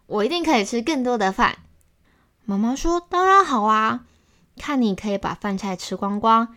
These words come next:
健健康康的平安长大，是妈妈最开心的事情了。”诶，小熊，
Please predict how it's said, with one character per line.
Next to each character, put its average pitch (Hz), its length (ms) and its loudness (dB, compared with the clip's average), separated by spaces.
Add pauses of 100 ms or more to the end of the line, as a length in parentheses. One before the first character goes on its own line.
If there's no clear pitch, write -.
(200)
健 226 180 -2
健 220 160 0
康 220 200 0
康 233 180 0
的 202 140 0
平 196 220 -6
安 220 120 -2
长 208 220 -8
大， 214 180 -6
是 - 180 -6
妈 185 160 -6
妈 98 200 -12
最 - 300 -2
开 170 260 -12
心 170 180 -12
的 175 120 -12
事 - 180 -10
情 - 240 -16
了。” - 220 -10 (880)
诶， 285 260 -4 (200)
小 190 240 -8
熊， 220 340 -2